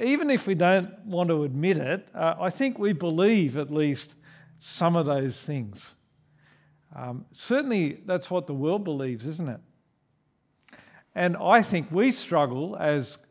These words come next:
uh, God's people not to be taken in by that same value system. But what Jesus said is very different, isn't it? We're very familiar with the blessings that Johnny read out for us.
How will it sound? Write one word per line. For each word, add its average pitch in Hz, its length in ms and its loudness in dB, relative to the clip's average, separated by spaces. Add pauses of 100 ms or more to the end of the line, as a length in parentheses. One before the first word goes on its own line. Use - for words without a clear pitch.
(140)
uh, 123 160 -10
God's 139 400 -4
people 160 480 -4
not 170 320 -4
to 175 100 -6
be 147 140 -4
taken 139 440 -6
in 135 220 -2 (380)
by 139 140 -6
that 131 200 -4
same 139 380 -4
value 147 340 0
system. 123 500 -12 (1700)
But 180 140 0
what 175 180 4
Jesus 220 420 6
said 156 220 2
is 151 140 2
very 170 220 4
different, 143 420 -2
isn't 143 180 -8
it? 117 140 -12 (1700)
We're 165 220 4
very 170 260 8
familiar 165 520 2
with 139 240 -2
the 135 180 0
blessings 143 800 -2
that 127 280 -6
Johnny 147 300 -2
read 127 220 -2
out 139 260 -2
for 135 220 -6
us. - 260 -12